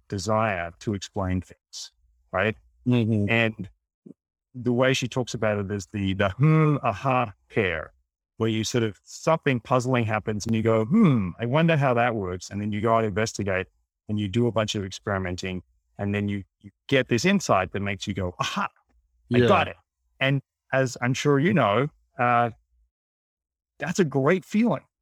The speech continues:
Speaker 2: Yeah.
Speaker 1: Like, it's sort of like the equivalent of an orgasm, right? That you
Speaker 2: Yeah.
Speaker 1: have this, like, wonderful moment where you're like, "Ah, it makes sense.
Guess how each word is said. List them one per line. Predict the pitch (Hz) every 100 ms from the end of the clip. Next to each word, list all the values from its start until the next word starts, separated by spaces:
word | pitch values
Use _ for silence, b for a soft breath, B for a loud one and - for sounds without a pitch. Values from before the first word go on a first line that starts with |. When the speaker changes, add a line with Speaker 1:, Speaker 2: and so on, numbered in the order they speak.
| _
Speaker 2:
Yeah. | 131 131 117
Speaker 1:
Like, | 120
it's | 151
sort | - 165 170
of | 143
like | 143 143
the | 147 131 131 - _ _
equivalent | 139 - 131 139 139
of | 135
an | 135
orgasm, | 156 180 95 85 -
right? | - 117
That | 135
you | 113 110
Speaker 2:
Yeah. | 87
Speaker 1:
have | 113 117
this, | 135 127
like, | 120 - _
wonderful | 117 120 135 135 131 127
moment | 120 135 139 107
where | 101
you're | 113 113
like, | 104 - -
"Ah, | - 202 190 147 117 95 - _ _ _ _ -
it | 147
makes | 165 175 -
sense. | 226 214 - - -